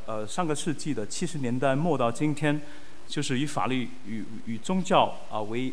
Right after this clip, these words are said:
一体的学术研究和建制，在美国、德国，包括，呃，当，是，包括在中国大陆、香港和台湾都有很，很多的发展。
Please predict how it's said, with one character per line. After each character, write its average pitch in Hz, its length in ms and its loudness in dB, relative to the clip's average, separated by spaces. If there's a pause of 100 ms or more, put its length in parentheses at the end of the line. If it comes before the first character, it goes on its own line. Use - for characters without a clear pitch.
一 151 140 -2
体 107 240 -4
的 107 240 0 (180)
学 - 160 -2
术 117 180 -2
研 110 200 -2
究 135 200 0
和 104 220 -2
建 123 340 0
制， 110 200 -2 (400)
在 139 120 0
美 117 200 0
国、 107 340 0 (300)
德 135 120 2
国， 117 220 0
包 131 160 2
括， 113 360 0
呃， 107 160 -2
当， 131 300 -2
是， 117 300 -2 (640)
包 175 80 2
括 185 160 0
在 131 160 2
中 131 160 0
国 117 100 2
大 107 180 4
陆、 101 200 2 (680)
香 160 240 2
港 104 240 2 (220)
和 113 80 0
台 110 220 2
湾 123 320 2 (500)
都 143 160 2
有 101 240 0 (380)
很， - 120 -4
很 107 140 -2
多 117 140 -2
的 113 100 -2
发 117 220 2
展。 82 180 -2